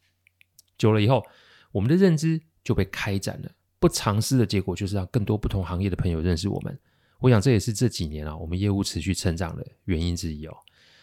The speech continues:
而且坚持不收取介绍费用也是我们的坚持，也就是说保护好合作伙伴的利润，因为这么做就是保护客户的利益。这个方法听起来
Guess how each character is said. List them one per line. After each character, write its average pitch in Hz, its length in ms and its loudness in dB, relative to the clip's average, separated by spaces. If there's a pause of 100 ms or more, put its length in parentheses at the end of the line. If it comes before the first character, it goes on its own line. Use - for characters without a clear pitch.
(340)
而 143 100 6
且 143 140 6
坚 165 200 4
持 120 140 0
不 120 140 0
收 120 360 2
取 - 240 -8
介 107 180 -2
绍 101 120 0
费 95 140 0
用 87 140 0
也 78 80 -4
是 120 100 -2
我 98 60 0
们 82 80 -4
的 80 80 -4
坚 80 180 -4
持， - 240 -10 (240)
也 87 100 -8
就 123 140 2
是 110 60 0
说 127 120 6
保 90 280 2
护 143 200 4
好 87 220 -6
合 95 240 -2
作 107 160 4
伙 85 160 -2
伴 90 160 -4
的 82 80 -6
利 90 120 0
润， 80 220 -4 (460)
因 143 80 4
为 156 80 10
这 165 80 6
么 123 100 6
做 120 320 4
就 95 120 -4
是 85 80 -6
保 78 160 -8
护 101 120 -2
客 - 220 4
户 113 80 2
的 85 100 -2
利 76 140 -4
益。 78 160 -12 (560)
这 262 140 4
个 202 60 6
方 196 140 6
法 131 180 0
听 151 220 2
起 120 100 4
来 95 220 -2